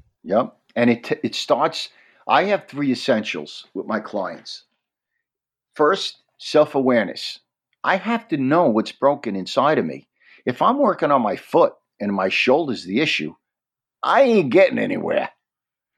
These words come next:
So self-awareness makes me understand what I have to work on. Next is actions.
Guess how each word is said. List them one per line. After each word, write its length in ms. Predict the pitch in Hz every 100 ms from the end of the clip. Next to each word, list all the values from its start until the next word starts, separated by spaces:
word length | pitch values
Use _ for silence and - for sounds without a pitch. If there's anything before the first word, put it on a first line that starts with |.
| _
So 320 | - - 147
self-awareness 1000 | 135 - 175 190 269 180 170 156 156 -
makes 260 | 131 131 -
me 80 | 123
understand 600 | 113 110 - 151 147 120
what 160 | 123
I 60 | 127
have 240 | 123 110
to 80 | 113
work 300 | 107 113 107
on. 240 | 78 69 - _ _ _ _ _ -
Next 300 | 98 139 -
is 140 | 147
actions. 640 | 180 208 208 - 73 -